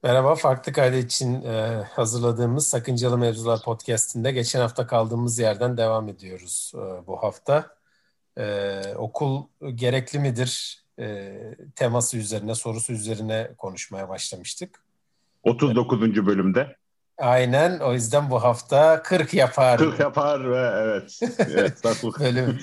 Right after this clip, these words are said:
Speaker 2: <laughs>
Speaker 1: bölümümüzle beraberiz. Ee, çünkü dört kişiyiz. Ee, dört kişi olduğumuza göre bugün de aylardan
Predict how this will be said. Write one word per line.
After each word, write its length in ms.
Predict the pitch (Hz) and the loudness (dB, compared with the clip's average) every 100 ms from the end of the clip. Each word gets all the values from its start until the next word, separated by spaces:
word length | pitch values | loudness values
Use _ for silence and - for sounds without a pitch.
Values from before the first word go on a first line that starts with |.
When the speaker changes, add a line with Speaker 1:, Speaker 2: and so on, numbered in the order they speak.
| - | -10
Speaker 2:
<laughs> 180 | - 170 | -6 -2
Speaker 1:
bölümümüzle 840 | 123 123 123 127 127 127 123 131 - _ _ _ _ _ | 2 4 4 4 0 0 2 0 0 _ _ _ _ _
beraberiz. 1000 | 107 110 117 123 131 127 170 - - - - | 0 4 4 4 0 0 -2 -4 -6 -10 -12
Ee, 480 | 101 98 98 95 98 110 | -8 -8 -8 -10 -12 -10
çünkü 480 | - 127 123 151 139 | -8 -6 -6 -4 0
dört 220 | 135 123 | 0 0
kişiyiz. 840 | 127 - 113 131 175 - - - - | -4 -4 -2 -4 -4 -4 -4 -8 -10
Ee, 320 | 107 101 104 107 107 110 | -12 -10 -12 -14 -18 -10
dört 220 | 117 117 | -8 -8
kişi 220 | - 127 120 | -8 -8 -6
olduğumuza 560 | 113 110 110 107 110 | -6 -8 -8 -6 -8
göre 420 | 101 95 117 135 123 | -8 -6 -4 -4 -8
bugün 340 | 107 107 104 | -14 -14 -12
de 80 | 101 | -8
aylardan 720 | 101 104 104 101 98 104 95 | -8 -8 -8 -10 -8 -10 -10